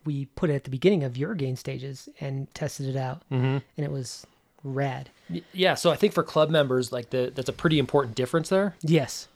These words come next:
Speaker 2: Because if you put a boost like that, that's, has crazy high headroom,
Speaker 1: Mm-hmm.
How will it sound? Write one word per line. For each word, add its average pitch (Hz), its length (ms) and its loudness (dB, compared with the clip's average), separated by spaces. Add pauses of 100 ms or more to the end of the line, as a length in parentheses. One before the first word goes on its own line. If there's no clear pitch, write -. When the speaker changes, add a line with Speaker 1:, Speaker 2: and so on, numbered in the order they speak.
(120)
Speaker 2:
Because 135 640 0
if 139 200 -6
you 135 100 -2
put 147 420 0
a 135 80 -10
boost 143 400 4
like 113 180 -4
that, 110 340 -2 (140)
that's, 113 160 -10
has 120 280 -10
crazy 156 520 -4
high 143 180 0
headroom, 113 480 -4 (100)
Speaker 1:
Mm-hmm. 165 240 4